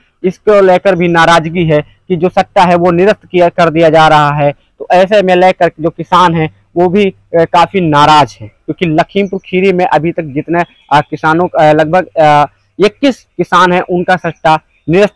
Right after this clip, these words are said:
किया गया। इससे पहले किसानों पर पराली जलाने को लेकर के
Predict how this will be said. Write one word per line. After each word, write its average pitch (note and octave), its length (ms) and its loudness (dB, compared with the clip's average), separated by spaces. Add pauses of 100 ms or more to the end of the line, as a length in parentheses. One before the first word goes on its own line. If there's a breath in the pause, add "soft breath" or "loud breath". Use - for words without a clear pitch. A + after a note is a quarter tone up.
किया D3 140 2
गया। C3 220 -2
इससे A3 220 -2
पहले F3+ 380 0
किसानों F#3 680 -4
पर F3 240 0
पराली E3+ 500 0
जलाने E3 540 0
को E3 180 -4
लेकर E3 340 0
के D#3 240 -4